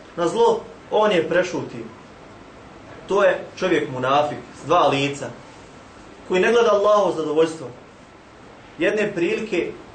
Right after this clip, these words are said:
Muavija radijallahu anhu tražio je od Aiše da ga posavjetuje. Pa mu Aiša radijallahu anha kaže, pogledajte kakve su bile majke pravovjernike, na koje današnje žene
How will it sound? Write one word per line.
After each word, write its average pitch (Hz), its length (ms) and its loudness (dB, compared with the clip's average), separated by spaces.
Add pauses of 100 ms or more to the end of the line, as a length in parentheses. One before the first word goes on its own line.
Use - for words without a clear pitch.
(140)
Muavija 160 420 2
radijallahu 139 460 2
anhu 135 140 -4 (920)
tražio 180 420 2
je 151 200 2
od 147 120 -6
Aiše 156 420 0
da 135 100 2
ga 127 100 -4
posavjetuje. 127 760 0 (1600)
Pa 156 140 2
mu 156 80 2
Aiša 170 480 2 (120)
radijallahu 143 480 2
anha 135 180 -4 (100)
kaže, 117 260 2 (520)
pogledajte 208 440 2
kakve 170 260 -2
su - 120 -8
bile 156 280 0 (640)
majke 143 480 0
pravovjernike, 123 600 0 (960)
na 143 100 0
koje 165 260 2
današnje 185 360 0
žene 185 200 -2